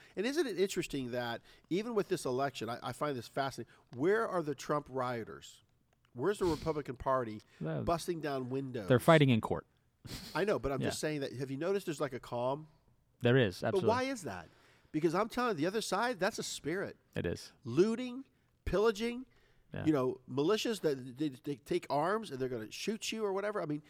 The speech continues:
Speaker 1: this is crazy. I mean, I'm, I'm thinking to myself, "Wow, that's a spirit on somebody."
Speaker 2: It absolutely
Speaker 1: And who
Speaker 2: is.
Speaker 1: wants to go to that event?
Speaker 2: Well, just imagine if this does, in fact, get overturned, what will happen?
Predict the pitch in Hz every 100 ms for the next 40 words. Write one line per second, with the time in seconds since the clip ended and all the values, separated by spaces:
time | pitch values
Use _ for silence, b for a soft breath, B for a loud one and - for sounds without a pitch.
0 | b - 208 320 - - 127 196 214 139
1 | 113 120 135 180 180 220 190 151 - 151
2 | 127 b b b - - 131 160 220 120
3 | - - - 220 277 165 113 - 101 90
4 | 87 101 98 - 165 170 277 277 - 185
5 | 190 196 143 185 135 98 92 - _ 143
6 | 151 - 160 156 175 160 151 135 - 117
7 | - 131 131 110 135 131 110 113 107 101
8 | 113 110 92 92 113 101 90 85 - -
9 | 104 104 95 101 90 80 - 82